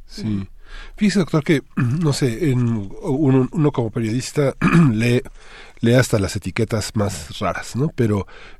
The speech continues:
yo he tenido oportunidad de leer muchos informes de incidencias del personal de seguridad, ¿no? Donde se registran las detenciones y dice, "Rescatamos al sujeto N de ser apaleado por la comunidad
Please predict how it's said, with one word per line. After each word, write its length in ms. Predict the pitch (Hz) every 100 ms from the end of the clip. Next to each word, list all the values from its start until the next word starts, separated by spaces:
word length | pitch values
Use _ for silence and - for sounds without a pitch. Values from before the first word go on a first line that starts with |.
| - -
yo 80 | 170
he 40 |
tenido 200 | 143 170 165
oportunidad 400 | 147 135 135 135
de 60 |
leer 180 | 131 139
muchos 380 | 147 175 190 170
informes 600 | 135 147 147 139 139 127
de 80 | 117
incidencias 760 | 104 110 113 131 123 143 135
del 140 | 117 -
personal 380 | 101 120 127
de 40 | 131
seguridad, 680 | 117 98 98 107 123 - - -
¿no? 220 | 98 160 - - -
Donde 180 | 117 110
se 140 | 120
registran 720 | 113 - 143 - 151 147 -
las 140 | 113 104
detenciones 800 | 104 110 110 143 127 143 - - - - - -
y 100 | 131
dice, 420 | - 156 123 117
"Rescatamos 800 | 117 - 110 147 147 143 139 117
al 180 | 98 85 - - - - - - -
sujeto 540 | 131 139 135 143 131 -
N 320 | 139 135 135
de 120 | 120
ser 180 | 135 127
apaleado 460 | - 110 123 127
por 120 | 117 107
la 60 |
comunidad 720 | 95 95 98 101 123 139 139